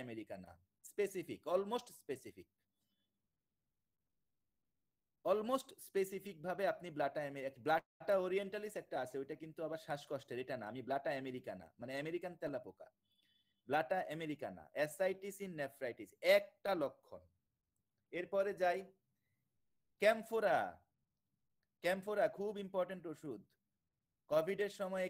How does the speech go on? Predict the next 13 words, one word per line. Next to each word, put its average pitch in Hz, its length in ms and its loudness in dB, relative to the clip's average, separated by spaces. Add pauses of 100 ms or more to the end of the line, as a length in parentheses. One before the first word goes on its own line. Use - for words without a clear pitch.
ক্যাম্ফোরা 175 420 0 (180)
ইউজ 170 180 -4 (100)
করে 180 160 -6 (140)
রাজন 151 300 0 (100)
শঙ্করন 165 520 -6
নামে 156 180 -6 (100)
আমাদের 139 240 -4 (100)
এক 135 140 -10
গ্রেট 156 300 -4
হোমিওপ্যাথ 143 580 -2 (1040)
মুম্বাইয়ে 165 500 0 (180)
প্রায় 143 320 4 (840)
দেড় 160 200 -4